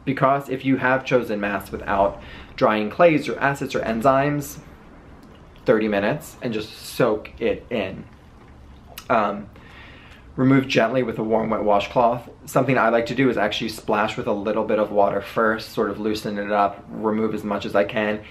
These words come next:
and then just lightly go in with a washcloth so you're not going in and attacking it. Um, another favorite winter masking tip that I think you guys will love, it's part of, I do it all the time, and it's part of my Friday facials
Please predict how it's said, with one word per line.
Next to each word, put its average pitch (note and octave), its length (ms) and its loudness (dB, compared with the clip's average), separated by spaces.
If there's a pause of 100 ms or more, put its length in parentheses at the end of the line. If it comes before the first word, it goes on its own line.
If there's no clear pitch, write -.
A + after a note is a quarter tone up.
(140)
and D3+ 100 2
then D3+ 80 4
just A#2+ 140 0
lightly A2 240 0
go G#2+ 160 2
in G2+ 60 0
with G2+ 100 -8
a G2+ 60 -2
washcloth F#2 680 -2
so - 80 -8
you're F#2 140 -6
not - 260 -6
going G2 300 -2
in F#2+ 120 -10
and F#2+ 140 -8
attacking F2 480 -6
it. - 180 -8 (720)
Um, G2 540 -2 (640)
another B2+ 360 4
favorite B2 800 2 (140)
winter A#2 460 0
masking A2 580 -2
tip C#3+ 240 -2
that A2+ 100 2
I G#2+ 40 4
think A2 200 -4
you A2+ 80 -6
guys G2 240 2
will G#2 140 -4
love, A#2 400 2
it's - 160 -6
part G#2 220 0
of, G#2 200 0
I G2 120 -2
do G2 260 -6
it G2 80 0
all F#2 80 2
the G2 80 0
time, G#2 320 -2
and G2+ 80 -8
it's - 80 -16
part G2+ 160 -2
of G2 60 -10
my F#2+ 160 -6
Friday G2 280 -2
facials G#2 640 -4